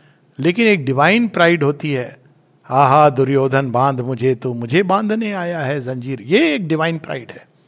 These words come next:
तो बांधेगा मुझे, प्रेम के वश में आके वो जूठन उठा रहे हैं। लेकिन जब ये बात हुई कि तुझे बांधूंगा मैं, तब वो बताते हैं, अपना रूप दिखाते हैं। तो there is, राम जी का भी यही है,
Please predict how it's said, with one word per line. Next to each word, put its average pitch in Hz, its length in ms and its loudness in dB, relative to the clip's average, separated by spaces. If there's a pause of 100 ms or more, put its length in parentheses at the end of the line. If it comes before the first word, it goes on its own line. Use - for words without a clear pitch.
(400)
तो - 60 -6
बांधेगा 170 640 4
मुझे, 156 600 0 (560)
प्रेम 262 280 4
के 302 120 2
वश 277 280 4
में 285 100 0
आके 262 280 2
वो 302 140 0
जूठन 233 340 2
उठा 151 260 0
रहे 127 120 -8
हैं। 131 100 -20 (1000)
लेकिन 139 260 -2
जब 156 260 2
ये 214 140 4
बात 160 320 4
हुई 165 140 0
कि 156 160 -2
तुझे 139 580 -4
बांधूंगा 165 580 2
मैं, 139 240 -6 (560)
तब 120 120 -10
वो 131 120 -6
बताते 120 420 -6
हैं, 240 60 -6
अपना 180 220 -6
रूप 151 180 -4
दिखाते 143 420 -8
हैं। 120 180 -14 (760)
तो 135 80 -8
there 160 240 2
is, 113 400 -6
राम 160 220 2
जी 208 120 -4
का - 160 -4
भी 196 200 -6
यही 170 260 -2
है, 127 240 -6